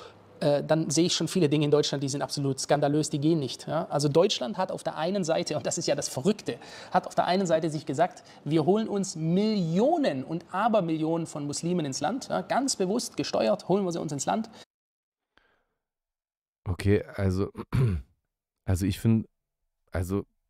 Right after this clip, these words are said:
Speaker 2: ich will jetzt echt nicht übertreiben, gell? Aber ich, ich kann mir nicht vorstellen, wie irgendjemand, der ein Experte wäre, das nicht als Volksverhetzung einschätzt. Wir haben uns gezielt und gesteuert Millionen von Muslime ins Land geholt.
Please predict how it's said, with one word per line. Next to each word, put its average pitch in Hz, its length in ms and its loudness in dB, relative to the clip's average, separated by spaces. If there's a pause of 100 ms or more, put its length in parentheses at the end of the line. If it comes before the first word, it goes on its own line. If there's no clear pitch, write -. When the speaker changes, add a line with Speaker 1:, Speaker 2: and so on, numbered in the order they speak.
Speaker 2:
ich - 200 -4
will 127 100 8
jetzt 123 160 6
echt 147 200 4
nicht 131 140 2
übertreiben, 123 500 6
gell? 117 260 6 (640)
Aber 98 340 2
ich, 92 120 -18 (760)
ich - 220 -8
kann 123 240 2
mir 143 180 8
nicht 139 280 4
vorstellen, 151 800 6
wie 110 400 -2
irgendjemand, 156 680 6
der 127 140 4
ein 117 160 4
Experte 131 800 4
wäre, 131 260 8
das 131 300 2
nicht 135 260 4
als 117 180 2
Volksverhetzung 92 800 0
einschätzt. - 640 -4 (1700)
Wir 107 220 4
haben 160 260 4
uns 139 300 4
gezielt 185 680 0
und 143 180 4
gesteuert 147 680 6
Millionen 139 680 10
von 147 200 4
Muslime 156 500 6
ins 113 200 4
Land 98 240 4
geholt. 95 500 2